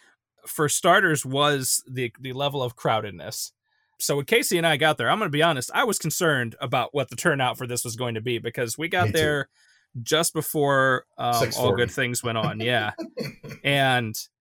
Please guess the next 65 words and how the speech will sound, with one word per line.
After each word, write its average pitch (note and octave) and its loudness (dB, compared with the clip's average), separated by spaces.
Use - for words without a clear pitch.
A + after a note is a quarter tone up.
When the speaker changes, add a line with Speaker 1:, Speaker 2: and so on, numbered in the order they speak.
Speaker 1:
it - 0
wasn't B3 2
empty, E3+ -2
but C3+ 0
it D#3 0
was C3+ -2
not D3 2
what C3 -4
one C3 -2
would A#2+ 0
expect - -4
for - -8
this G2+ -6
tour. F#2 -8
And C#3 0
fortunately, G3 4
that C#3 0
did C#3 -2
change B2 -2
as A#2+ -4
the B2+ -2
night A#2 0
went A#2 -4
on. G#2+ -2
But A#2+ -4
I C3 2
was D#3 2
a F#3 0
little G3+ 0
concerned E3+ 2
right C3 2
off B2+ 0
the B2 -6
bat. C3 2
I A#2 0
was A2+ -4
like, A2+ -10
"That D3 2
is A#2+ -4
not C3 0
gonna B2 -4
be A#2 -2
a A#2+ 0
pit C#3+ 0
at A2 0
all B2+ 4
at A2+ -4
any C#3+ 0
point A#2 -6
during A2+ -2
the A2+ -6
night. A2 -2
There D3+ 2
are - 4
not D3 0
Speaker 2:
<laughs> - -
Speaker 1:
enough D3 -2
people D3+ 2
up C3 -2
there C3+ -2
to B2+ -4
make B2+ -6
this C#3 -4
happen." D3 -2
<laughs> G3+ -2